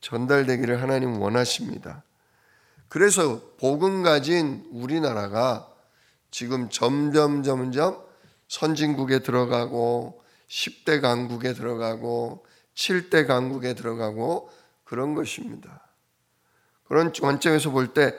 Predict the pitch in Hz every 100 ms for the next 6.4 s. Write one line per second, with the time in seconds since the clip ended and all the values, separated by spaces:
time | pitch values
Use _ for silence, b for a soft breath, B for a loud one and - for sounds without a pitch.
0 | B B - 151 170 160 - 180 202 196
1 | 170 170 143 170 160 180 160 143 - 147
2 | 147 113 - - _ _ _ _ _ _
3 | _ _ _ _ _ _ _ _ - 170
4 | 185 175 170 165 156 - 139 156 160 147
5 | 143 127 135 131 - 127 123 123 120 117
6 | 143 165 -